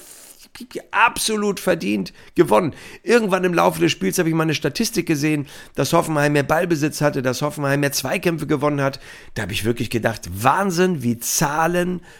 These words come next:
manchmal eine gefühlte Realität überhaupt nicht widerspiegeln. Der H S V bis auf die ersten zehn, fünfzehn Minuten zu Beginn der zweiten, äh, Halbzeit, der H S V war sonst die absolut dominierende Mannschaft, hat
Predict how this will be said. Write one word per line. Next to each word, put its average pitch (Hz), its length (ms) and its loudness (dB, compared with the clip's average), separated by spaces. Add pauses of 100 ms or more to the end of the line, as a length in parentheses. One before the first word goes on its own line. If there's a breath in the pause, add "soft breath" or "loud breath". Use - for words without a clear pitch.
manchmal 143 460 -2
eine 127 200 0
gefühlte 156 640 0
Realität 131 560 0
überhaupt 131 300 -2
nicht 135 120 -2
widerspiegeln. 98 560 -4
Der 123 240 -2
H 151 140 0
S 151 160 -2
V 170 440 2 (380 loud breath)
bis 196 220 0
auf 151 180 -4
die 151 180 -4
ersten 151 360 -4
zehn, 165 260 0
fünfzehn 156 400 -2
Minuten 156 380 0
zu 139 120 -4
Beginn 143 280 0
der 143 100 0
zweiten, 135 560 -4
äh, 135 40 -8 (140)
Halbzeit, 123 480 0 (300 loud breath)
der 131 160 0
H 131 60 -4
S 127 80 -2
V 147 260 0
war 147 140 4
sonst 143 360 -2
die 156 320 -6
absolut 156 800 0
dominierende 165 840 2
Mannschaft, 139 580 -2
hat 135 200 -2